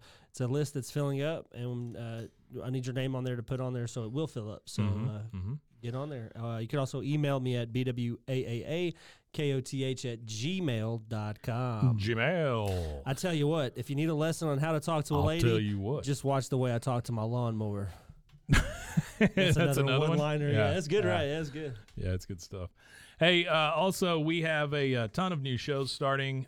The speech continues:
Speaker 2: uh, one of which will, uh, star, um, uh, producer Mason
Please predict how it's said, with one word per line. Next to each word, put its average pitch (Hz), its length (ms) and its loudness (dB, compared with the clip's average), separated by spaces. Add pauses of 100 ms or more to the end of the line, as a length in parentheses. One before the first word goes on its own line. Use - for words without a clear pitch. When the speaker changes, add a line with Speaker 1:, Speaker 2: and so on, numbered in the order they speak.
Speaker 2:
uh, 110 640 0
one 123 360 4
of 165 160 2
which 135 520 0 (460)
will, 135 400 4
uh, 120 180 2
star, 131 840 0
um, 107 840 0
uh, 104 200 -6
producer 135 420 2
Mason 127 680 2